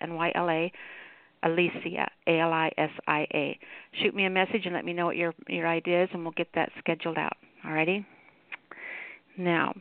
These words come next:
the next thing we're gonna do is the writing exercise. And I was talking about, you know, it's, it's a brand new, uh, month coming up. We're starting in April. You know, by the way, this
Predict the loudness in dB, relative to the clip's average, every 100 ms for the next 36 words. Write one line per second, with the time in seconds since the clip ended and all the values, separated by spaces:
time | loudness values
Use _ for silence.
0 | _ -6 0 2 0 -2 0 0 0 0
1 | 2 4 2 -2 0 2 4 2 -2 -2
2 | -4 -2 -6 -4 -4 -2 -4 -10 -16 -16
3 | -16 -12 2 4 6 4 0 -8 _ _
4 | _ _ _ _ _ _ _ _ _ -18
5 | -8 0 0 2 2 2 -4 -4 -2 -2
6 | -4 _ _ _ _ _ _ -10 -6 -4
7 | -4 -6 -4 -6 -2 0 2 2 2 0
8 | 2 4 2 0 -12 _ _ _ _ _
9 | _ _ _ -20 -20 -20 -20 _ -12 -12
10 | -4 -2 -2 -4 -4 -2 -2 -2 -2 -2
11 | 0 0 0 -4 -4 -4 -2 0 0 -2
12 | -20 -20 -20 -8 -2 0 0 2 4 4
13 | 4 4 2